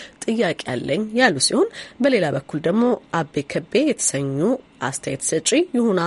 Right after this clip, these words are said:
እናየዋለን፣ ይወሰናል» ብለዋል። አሌክስ ኪሙሙ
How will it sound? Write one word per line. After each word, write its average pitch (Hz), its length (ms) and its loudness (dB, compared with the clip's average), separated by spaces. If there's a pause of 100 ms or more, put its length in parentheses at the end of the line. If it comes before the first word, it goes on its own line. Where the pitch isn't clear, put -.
(160)
እናየዋለን፣ 160 720 0 (320)
ይወሰናል» 151 680 0
ብለዋል። 170 340 0 (300)
አሌክስ 147 440 0
ኪሙሙ 190 380 0